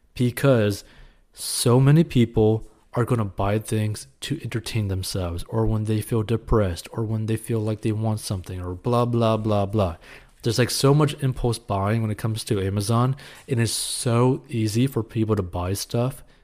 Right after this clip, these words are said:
Just do not have your card information on Amazon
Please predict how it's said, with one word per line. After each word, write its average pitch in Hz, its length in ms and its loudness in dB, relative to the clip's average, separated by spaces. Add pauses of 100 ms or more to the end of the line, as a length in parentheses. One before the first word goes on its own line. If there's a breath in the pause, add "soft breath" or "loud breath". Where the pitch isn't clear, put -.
(160 soft breath)
Just 127 460 -2
do 151 320 2
not 131 480 0
have 117 320 -6
your 117 240 -2
card 107 380 -2
information 98 880 -4 (680 soft breath)
on 117 200 2
Amazon 101 680 -2